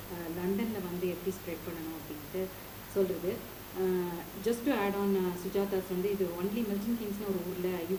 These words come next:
கேல இருந்தது. இப்போ லண்டன், பர்மிங்ஹாம், எய்ல்ஸ்பரி, ஆ, நமக்கு வந்து அப்ராட்லேயும் ஜெர்மனி, இந்தியாலேருந்தும் கத்துக்கிறாங்க. இந்தியால இவ்ளோ டீச்சர்ஸ் இருந்தா கூட அங்க லண்டன்லேயும் சுஜாதா, ஆ, and ராதிகா கிட்ட கத்துக்கணும், என்கிட்டயும் சில பேர் கத்துக்கிறாங்க.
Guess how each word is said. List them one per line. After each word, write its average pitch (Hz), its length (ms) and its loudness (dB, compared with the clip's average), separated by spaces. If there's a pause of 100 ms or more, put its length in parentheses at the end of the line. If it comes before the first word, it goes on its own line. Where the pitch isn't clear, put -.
கேல 175 160 2 (100)
இருந்தது. 180 320 -2 (580)
இப்போ 220 140 0 (120)
லண்டன், 196 400 6
பர்மிங்ஹாம், 190 560 4
எய்ல்ஸ்பரி, 190 440 2 (560)
ஆ, - 20 4
நமக்கு 196 540 6
வந்து 202 180 4 (180)
அப்ராட்லேயும் 196 640 0
ஜெர்மனி, 196 480 6 (300)
இந்தியாலேருந்தும் 202 520 4
கத்துக்கிறாங்க. 175 440 -2 (120)
இந்தியால 202 280 4
இவ்ளோ 190 220 2 (100)
டீச்சர்ஸ் 214 340 0
இருந்தா 180 280 2
கூட 180 140 -2 (760)
அங்க 240 180 6
லண்டன்லேயும் 208 560 4
சுஜாதா, 202 300 2 (460)
ஆ, 180 120 2
and 180 120 2
ராதிகா 180 460 0
கிட்ட - 160 -2
கத்துக்கணும், 180 440 -2
என்கிட்டயும் 196 380 0
சில 180 160 -2
பேர் 180 160 -4
கத்துக்கிறாங்க. 165 440 -6